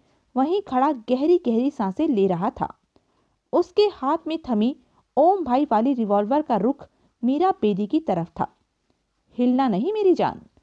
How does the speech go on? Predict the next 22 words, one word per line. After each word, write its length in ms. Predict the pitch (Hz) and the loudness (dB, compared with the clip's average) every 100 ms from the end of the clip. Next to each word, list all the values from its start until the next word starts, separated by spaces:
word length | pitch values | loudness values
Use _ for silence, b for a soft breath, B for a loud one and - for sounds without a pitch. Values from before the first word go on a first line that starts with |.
| _ _ _ _ - | _ _ _ _ -2
कृपाराम 560 | 311 330 370 370 359 | -2 2 2 0 0
देहाती 500 | 277 240 240 240 302 - - | -2 -2 -2 0 0 0 -6
एकाएक 580 | 269 370 - 254 285 _ _ _ - | -2 -2 0 -2 -2 _ _ _ -4
क्रूर 280 | 311 359 381 | 0 2 0
स्वर 240 | - 214 | -2 -2
में 140 | 226 | -2
कह 200 | 311 240 | -4 -2
उठा। 300 | 208 180 - - _ _ _ _ _ - | -2 -4 -8 -12 _ _ _ _ _ -10
"जेब 300 | 208 294 403 403 | -4 0 0 2
में 200 | 381 311 | -2 -2
जो 200 | 262 320 | -2 -2
कुछ 280 | - 240 - | -2 -6 0
है 220 | 226 330 _ _ _ | -2 -2 _ _ _
उसे 220 | 277 - | -4 0
वहीं 340 | 381 - 220 320 | -2 -2 -2 -2
पड़ा 220 | 196 202 | -2 -2
रहने 280 | 196 185 175 | -2 -2 -4
दे।" 140 | - - _ _ _ _ _ 233 | -6 -14 _ _ _ _ _ -2
मीरा 280 | 285 392 | 0 0
बेदी 300 | 427 294 330 | 0 0 0
उसे 300 | 330 247 320 | 0 -2 -2
देखकर 580 | 320 240 302 - 226 285 | -2 0 -2 -2 -2 -2